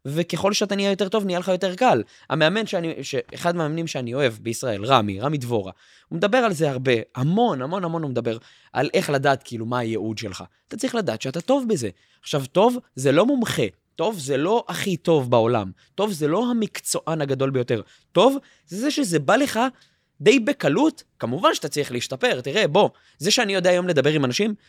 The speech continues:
זה לא הפך אותי להיות איש מכירות טוב. אני הייתי פשוט טוב בלדבר עם אנשים,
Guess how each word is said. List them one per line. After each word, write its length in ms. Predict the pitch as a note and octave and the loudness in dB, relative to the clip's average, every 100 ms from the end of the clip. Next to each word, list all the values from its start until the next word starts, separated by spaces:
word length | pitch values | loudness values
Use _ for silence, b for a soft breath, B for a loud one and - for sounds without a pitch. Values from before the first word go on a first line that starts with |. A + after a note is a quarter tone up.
| b | b
זה 140 | B2+ | 0
לא 60 | C3+ | 2
הפך 220 | G#3 F#3 | 2 0
אותי 160 | D3 D3 | -2 -2
להיות 180 | C3 B2+ | 0 -2
איש 120 | B2 | -6
מכירות 320 | B2 A2+ A2 | -10 -8 -6
טוב. 200 | A#2+ F2+ - _ _ _ _ _ _ - | -6 -6 -14 _ _ _ _ _ _ -2
אני 140 | A#2+ | 2
הייתי 160 | B2 C3 | 2 0
פשוט 260 | C3+ C3+ B2+ | -6 -6 -2
טוב 140 | C3 | 0
בלדבר 320 | B2+ A#2+ A#2 | 2 2 2
עם 100 | B2 | 0
אנשים, 360 | G#2+ G2+ F#2+ | -2 -4 -8